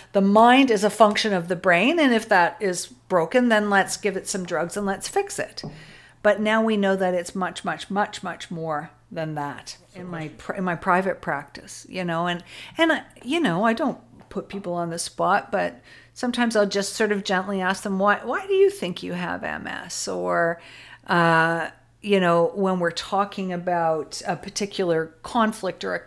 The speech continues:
particular emotional trauma, sort of just sort of say,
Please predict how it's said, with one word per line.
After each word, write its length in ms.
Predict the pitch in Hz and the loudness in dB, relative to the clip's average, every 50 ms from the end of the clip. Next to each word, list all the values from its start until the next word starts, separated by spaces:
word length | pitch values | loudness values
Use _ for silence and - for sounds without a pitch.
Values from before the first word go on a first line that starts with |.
| _ _ _ - | _ _ _ -18
particular 720 | - 202 - - 196 - - 196 185 180 170 165 170 170 - - - - - - | -16 -12 -10 -10 -10 -8 -6 -4 -4 -2 -2 -2 -4 -6 -10 -18 -20 -18 -8 -2
emotional 580 | 208 190 190 190 160 170 - - 190 175 170 170 | 0 4 4 4 4 2 0 -2 -4 -4 -6 -6
trauma, 760 | - - - 208 180 180 180 175 165 160 151 151 156 165 - - - - - _ | -4 0 2 2 4 4 2 2 0 -2 -4 -4 -6 -8 -12 -18 -20 -20 -20 _
sort 240 | - - 214 185 180 | -6 -2 0 2 2
of 140 | 185 170 180 | 2 0 0
just 220 | - 180 170 - | -4 -4 -4 -2
sort 160 | - 202 180 175 | -4 -4 -4 -6
of 80 | 170 | -6
say, 400 | - - 202 185 180 180 175 - | -6 -6 -4 -4 -4 -6 -10 -12